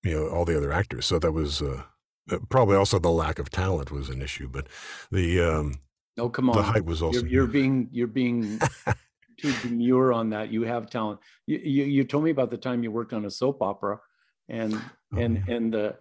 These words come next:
Speaker 2: the women, t-, talk about the, the, there was a transformation to the women.
Speaker 1: Oh, yeah, that's right. I remember I was, uh, working on The Bold and the Beautiful, I think. Uh, and I think it was like a glorified extra where I got to, uh,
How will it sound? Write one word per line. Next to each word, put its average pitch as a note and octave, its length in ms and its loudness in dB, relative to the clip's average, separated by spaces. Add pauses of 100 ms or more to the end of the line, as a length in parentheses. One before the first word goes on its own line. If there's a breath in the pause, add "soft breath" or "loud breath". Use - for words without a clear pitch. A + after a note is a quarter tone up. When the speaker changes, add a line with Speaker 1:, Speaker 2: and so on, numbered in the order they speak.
(120)
Speaker 2:
the B2 120 -2
women, B2 500 -2 (120)
t-, - 160 -8
talk D3+ 200 0
about B2 200 0
the, B2 100 -2
the, A#2 440 -10
there C3 120 -2
was B2 160 0
a A#2+ 40 -4
transformation C3+ 720 -2
to A#2 100 -6
the A2 80 -4
women. A2+ 220 4
Speaker 1:
Oh, D3 160 8
yeah, C#3 240 8
that's A2+ 280 2
right. B2+ 160 8
I A#2 40 10
remember A#2+ 400 8
I A2+ 100 6
was, A2 320 4
uh, A2 520 6 (260)
working B2+ 320 4
on A#2+ 540 6 (640 loud breath)
The F#2 80 -2
Bold C#3 460 8
and C3 140 8
the A2+ 60 8
Beautiful, G#2 560 4
I C#2 100 -2
think. - 560 -6
Uh, G#2 60 -2
and F#2+ 260 2
I G#2 60 6
think C#3 180 4
it B2+ 40 8
was G#2+ 220 6
like G2 180 4
a F2 200 2
glorified A2 760 4
extra F2+ 320 2
where E2 180 6
I E2 80 4
got F2+ 280 0
to, D#2 300 2 (800 soft breath)
uh, C#2 280 -4